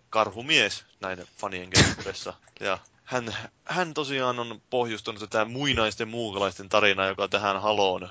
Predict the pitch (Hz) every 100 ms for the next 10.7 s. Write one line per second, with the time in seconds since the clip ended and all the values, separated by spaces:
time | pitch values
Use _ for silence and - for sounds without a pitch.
0 | 95 107 104 90 _ 98 95 92 92 95
1 | _ - - - 92 92 127 120 110 107
2 | 98 98 - 110 107 98 98 - 127 107
3 | 101 98 98 - - 101 - - - -
4 | 98 104 101 95 101 95 92 - - -
5 | - - - 135 160 139 131 127 - 127
6 | 120 120 - 123 - 175 135 - 110 -
7 | 113 110 156 143 101 - 92 92 90 92
8 | 92 90 101 95 92 90 90 90 92 104
9 | 104 92 98 95 - 92 - - - -
10 | - 123 110 - 101 107 107